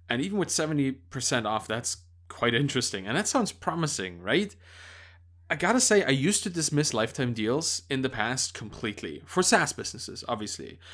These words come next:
I thought it was not a good idea, and there are many, many reasons and many arguments that I will present to you why this is the case, but I've since talked to so many founders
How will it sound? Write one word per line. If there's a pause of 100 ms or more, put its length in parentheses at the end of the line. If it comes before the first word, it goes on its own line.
(220)
I
thought
it
was
not
a
good
idea,
and
there
are
many,
many
reasons
and
many
arguments
that
I
will
present
to
you (300)
why
this
is
the
case,
but
I've
since
talked
to
so
many
founders